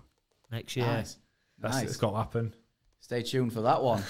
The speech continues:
Speaker 1: <laughs>
Speaker 2: Risk
Speaker 3: Bit of
Speaker 2: fight.
Speaker 3: matchmaking on
Speaker 1: Yeah.
Speaker 3: there, on podcast
Speaker 2: Yeah.
Speaker 3: today.
Speaker 1: Could have a little heavyweight ranking going on.
Speaker 2: <laughs> Yeah.
Speaker 3: It was class though, wasn't it? That fight, I enjoyed that fight. And then
Speaker 2: Yeah.
Speaker 3: Callum Mullen, obviously, he came out and what
Speaker 2: I was really
Speaker 3: a, what a
Speaker 2: impressed with Callum's
Speaker 3: performance.
Speaker 2: fight.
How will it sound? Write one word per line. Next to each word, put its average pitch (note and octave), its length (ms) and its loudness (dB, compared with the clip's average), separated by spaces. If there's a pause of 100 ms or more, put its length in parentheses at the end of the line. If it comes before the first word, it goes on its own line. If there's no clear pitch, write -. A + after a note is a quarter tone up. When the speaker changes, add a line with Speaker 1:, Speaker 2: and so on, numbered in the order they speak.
(140)
Speaker 1:
<laughs> B2 340 -2
Speaker 2:
Risk B2 280 -4
Speaker 3:
Bit C3+ 120 6
of C3 60 6
Speaker 2:
fight. - 0 -
Speaker 3:
matchmaking C#3 600 8
on C3 100 10
Speaker 1:
Yeah. - 40 8
Speaker 3:
there, C3 220 10
on C3 100 4
podcast C3+ 500 4
Speaker 2:
Yeah. C3 140 10
Speaker 3:
today. D#3 160 10
Speaker 1:
Could D#3 100 4
have D3 160 2
a C#3+ 140 6
little D3+ 200 4
heavyweight C#3 480 4
ranking C#3+ 520 2
going B2 240 4
on. A#2 180 2
Speaker 2:
<laughs> - 40 -14
Yeah. C3+ 380 4 (640)
Speaker 3:
It B2+ 80 -2
was A2 120 0
class D3+ 260 2
though, F#2+ 160 2
wasn't G#2 180 2
it? A2 40 -2
That G2 80 -4
fight, A2 340 -4
I A2+ 80 -2
enjoyed G#2 280 2
that - 140 -6
fight. - 200 -6
And A#2 80 4
then A2 80 6
Speaker 2:
Yeah. G2+ 60 0
Speaker 3:
Callum A2+ 220 6
Mullen, G#2 220 6
obviously, F2+ 280 2
he F#2+ 40 2
came F#2 160 -2
out F#2 160 -2
and E2+ 200 -6 (180)
what A2+ 120 2
Speaker 2:
I C#3 40 6
was C#3+ 100 4
really D3 160 6
Speaker 3:
a, C3+ 40 6
what D3 60 8
a C#3+ 80 8
Speaker 2:
impressed C3 100 2
with A#2 100 2
Callum's A2 320 4
Speaker 3:
performance. F#2+ 260 -2
Speaker 2:
fight. F#2+ 240 -2